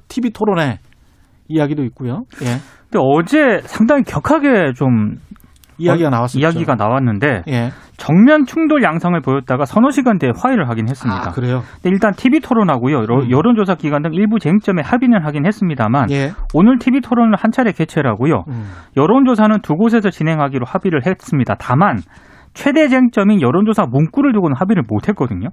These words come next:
Speaker 1: 음.
Speaker 2: 그러니까 오늘 오후에 최종 담판을 한다라고 하는데
Speaker 1: 예.
Speaker 2: 양쪽이 그 여론조사 시작일을 십칠 일 내일로 정했기 때문에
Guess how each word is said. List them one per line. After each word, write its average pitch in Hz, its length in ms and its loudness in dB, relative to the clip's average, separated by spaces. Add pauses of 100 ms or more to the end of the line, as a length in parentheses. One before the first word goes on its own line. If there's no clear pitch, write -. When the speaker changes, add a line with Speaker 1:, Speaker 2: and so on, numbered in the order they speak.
(140)
Speaker 1:
음. 120 120 -12 (280)
Speaker 2:
그러니까 143 220 -2
오늘 285 280 4
오후에 165 280 2
최종 196 260 -4
담판을 165 420 -2
한다라고 165 500 0
하는데 120 520 0 (160)
Speaker 1:
예. 123 200 -4 (420)
Speaker 2:
양쪽이 247 520 2
그 190 380 2 (120)
여론조사 240 480 2
시작일을 190 560 0
십칠 - 520 -4
일 131 120 0
내일로 226 360 4
정했기 131 360 0
때문에 98 500 -2